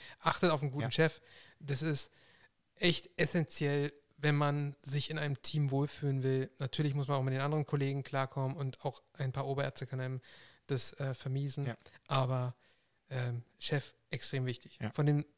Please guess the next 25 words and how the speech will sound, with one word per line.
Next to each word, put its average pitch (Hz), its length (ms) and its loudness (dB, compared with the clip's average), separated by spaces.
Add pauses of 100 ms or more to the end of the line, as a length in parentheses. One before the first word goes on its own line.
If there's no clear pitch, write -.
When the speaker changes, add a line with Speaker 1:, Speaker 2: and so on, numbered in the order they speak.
Speaker 1:
sollte 160 240 4
man 160 320 4
keine 180 380 6
Angst 165 340 2
haben 123 260 0
müssen. 117 400 0 (180)
Speaker 2:
Nee, 139 220 4 (120)
auf 120 180 -6
keinen 135 260 2
Fall. 120 260 2
Also 127 260 2
so, 113 140 -4 (380)
sonst 120 320 -2
ist 127 140 -4
halt 123 160 2
nicht 123 180 -2
der 117 80 -4
richtige 110 320 -4
Chef. - 220 -4 (1700)
Oder 120 340 6
halt 127 140 6
Speaker 1:
Genau. 127 100 0
Speaker 2:
so 127 80 6
ein 123 120 2
oldschool 120 800 4